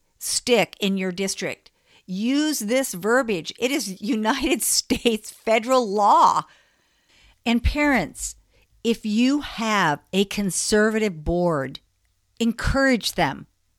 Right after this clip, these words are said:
to make this a policy. Th-, this is insurance. It will stop any future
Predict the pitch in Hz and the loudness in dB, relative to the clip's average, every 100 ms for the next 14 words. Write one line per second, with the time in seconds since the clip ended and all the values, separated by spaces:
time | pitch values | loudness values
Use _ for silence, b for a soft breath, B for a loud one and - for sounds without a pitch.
0 | _ _ _ b b b - 269 240 226 | _ _ _ b b b -4 0 2 4
1 | 226 226 247 - - 180 214 - - - | 4 4 2 -6 -6 -2 0 0 -2 2
2 | - 190 196 196 - 175 151 b b b | 2 2 0 -4 -4 -6 -8 b b b
3 | - - 208 254 - 247 269 208 - 247 | -10 -8 -4 -4 -4 -2 -2 0 -2 -2
4 | 277 330 170 - - - _ _ _ _ | -2 -2 -4 -6 -14 -14 _ _ _ _
5 | _ _ _ _ _ _ - 233 247 233 | _ _ _ _ _ _ 0 2 2 0
6 | - - - - 240 269 196 - 233 233 | 0 -2 -2 4 8 8 6 2 -2 0
7 | 240 - - 214 247 269 - 226 196 180 | 0 -2 -4 2 2 2 0 2 2 0